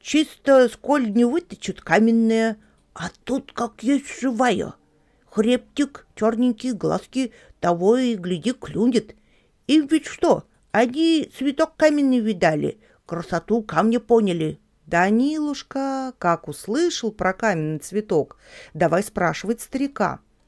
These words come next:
Тот по совести сказал: «Не знаю, милый сын, слыхал, что есть такой цветок. Видеть его нашему брату нельзя.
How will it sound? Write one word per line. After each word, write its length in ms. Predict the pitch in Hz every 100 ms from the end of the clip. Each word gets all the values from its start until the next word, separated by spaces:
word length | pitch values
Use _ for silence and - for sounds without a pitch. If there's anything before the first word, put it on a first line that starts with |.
| _ _ -
Тот 240 | 262 277
по 120 | 226
совести 460 | 220 202 185 208 -
сказал: 640 | - 226 220 202 202 196 190 _ _ _ _ _
«Не 240 | - 262 277
знаю, 640 | 165 170 170 170 165 160
милый 340 | 160 180 165 165
сын, 360 | - 160 147 -
слыхал, 680 | - 208 214 247 269 247 -
что 480 | - 240 226 220 -
есть 380 | 220 240 -
такой 300 | - 160 160
цветок. 600 | - 156 151 156 147 - -
Видеть 480 | 185 208 285 262 -
его 460 | 262 240 262 247 -
нашему 460 | 233 247 - 233
брату 380 | 220 240 247 -
нельзя. 580 | 240 254 156 151 185 175